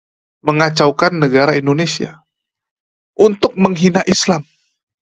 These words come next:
Mereka berpikir dengan cara menghujat dan menghina Islam, kemuliaan agama mereka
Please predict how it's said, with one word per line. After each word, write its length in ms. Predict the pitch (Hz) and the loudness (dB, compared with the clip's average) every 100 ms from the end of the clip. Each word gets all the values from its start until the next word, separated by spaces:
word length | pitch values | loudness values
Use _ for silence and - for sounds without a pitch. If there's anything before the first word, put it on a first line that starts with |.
| _ _ - _ | _ _ -20 _
Mereka 320 | 156 165 175 | 0 2 2
berpikir 440 | 156 156 233 226 156 | 0 0 0 0 0
dengan 280 | 131 139 139 | 0 0 0
cara 280 | 220 262 226 | 0 2 2
menghujat 480 | 170 151 262 214 160 | 0 2 2 2 0
dan 120 | 151 | -2
menghina 280 | 147 143 143 | 0 0 0
Islam, 440 | - - 254 180 196 _ _ _ _ _ _ _ _ _ _ _ _ _ | 0 0 0 -2 -6 _ _ _ _ _ _ _ _ _ _ _ _ _
kemuliaan 800 | - 165 180 175 170 170 175 190 | -4 2 2 4 2 2 0 -2
agama 360 | - 160 156 151 | -4 0 0 0
mereka 560 | 147 147 143 180 208 | 0 0 2 0 0